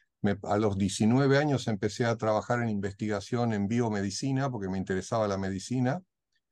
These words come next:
Eh, entonces trabajé durante diez años como investigador de conicet en el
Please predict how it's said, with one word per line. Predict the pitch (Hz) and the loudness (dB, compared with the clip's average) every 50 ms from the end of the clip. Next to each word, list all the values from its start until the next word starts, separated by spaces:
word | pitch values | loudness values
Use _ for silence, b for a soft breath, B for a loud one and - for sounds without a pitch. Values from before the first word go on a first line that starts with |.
| _ _ _ _ _ _ - | _ _ _ _ _ _ -6
Eh, | 101 101 98 98 95 92 95 95 92 95 95 95 95 | -2 0 2 2 2 0 0 0 0 0 -2 -2 -4
entonces | 92 - - 110 - - 117 104 - - - | -4 -4 -4 -2 0 0 -2 -2 -4 -6 -4
trabajé | - 107 104 107 104 101 - 127 117 117 113 107 - | 0 2 4 4 2 2 2 2 2 2 2 -2 -6
durante | - 107 104 104 104 104 104 98 101 104 | -6 -4 -2 0 0 0 -2 0 0 0
diez | 110 113 123 120 - - | 0 0 0 -2 -2 0
años | 131 127 127 131 131 131 | 0 0 0 0 -2 -4
como | - 113 107 107 | -6 -6 -6 -4
investigador | 104 95 101 95 - - 110 104 107 110 113 117 117 113 | -4 -4 -6 -6 -6 -4 -2 0 0 0 0 0 -2 -2
de | 110 98 | -4 -4
conicet | - 110 110 110 107 - - 123 120 117 - | -4 -4 -4 -4 -4 -4 -4 -4 -4 -4 -4
en | 120 104 98 | -2 0 0
el | 98 95 92 87 87 87 85 | 0 0 -2 -2 -4 -4 -4